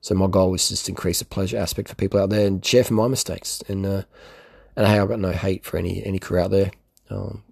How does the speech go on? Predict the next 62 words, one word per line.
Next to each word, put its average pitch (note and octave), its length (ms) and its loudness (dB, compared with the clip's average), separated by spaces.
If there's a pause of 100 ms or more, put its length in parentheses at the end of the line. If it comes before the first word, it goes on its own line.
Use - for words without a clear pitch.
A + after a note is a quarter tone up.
(140)
maybe B2 120 6
a - 20 6
little G2 120 2
bit F#2 60 0
of - 60 -6
frustration G#2 520 -2
here G#2+ 120 0
and G#2+ 80 -2
there, C#3 140 -4 (600)
but A2+ 140 -4
hate, G#2 340 2 (140)
hate A2 220 2
will F2+ 120 0
age F#2 320 0
you G#2 60 -2
fast. G2 560 0
It'll F#2+ 80 -6
give F2 120 -2
you E2 80 -2
a - 180 -16
bitter G2 200 2
looking F#2+ 240 -4
face. F#2+ 720 -2 (520)
It'll, - 280 -4
it'll D2+ 220 -8
rot E2+ 360 0
your C#2+ 80 -2
soul. E2+ 480 4
Hate G2 420 0
is E2 240 -8
not F#2+ 200 -2
a G2 60 -6
good G2 160 -6
thing G2+ 140 -6
to D2+ 80 -6
live F#2 220 -4
by, F#2+ 340 -2
you F#2 80 -2
know. F2+ 80 -2 (180)
Fr-, - 180 -6
anger's G#2 320 2
not F#2+ 120 -2
a - 20 -4
good F2+ 180 -4
thing F#2+ 120 -4
to F2+ 40 -4
live F2+ 120 -6
by. D2 140 0
Frustration, G#2+ 840 2 (400)
not C#3+ 100 10
a C#3+ 60 12
good C3 100 6
thing A#2 140 2
to G#2+ 60 0
live G2+ 140 -2
by. F2+ 300 0 (500)
You A#2 80 0
wanna A#2+ 100 4
live G#2 180 0
by, F#2 380 2
you D2+ 180 -10
know, C#2 120 -8